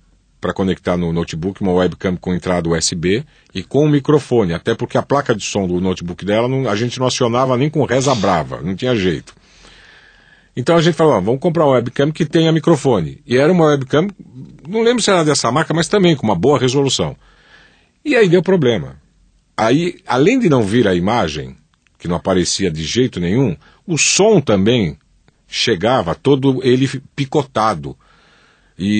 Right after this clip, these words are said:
e, e realmente, de-, deu muito problema. Aí o que eu fiz? Falei, "Ó, deixa esse notebook um tempinho comigo, eu vou tentar dar uma melhorada." O que que eu fiz? Eu desinstalei o Skype,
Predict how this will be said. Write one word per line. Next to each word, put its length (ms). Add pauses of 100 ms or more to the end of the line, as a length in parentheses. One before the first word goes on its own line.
(520)
e, 40
e 40
realmente, 460
de-, 120
deu 180
muito 240
problema. 380
Aí 80
o 80
que 100
eu 80
fiz? 300
Falei, 200
"Ó, 40
deixa 280
esse 120
notebook 400
um 40
tempinho 320
comigo, 300
eu 40
vou 100
tentar 360 (400)
dar 120
uma 100
melhorada." 480
O 40
que 200
que 180
eu 60
fiz? 340
Eu 80
desinstalei 1120
o 100
Skype, 480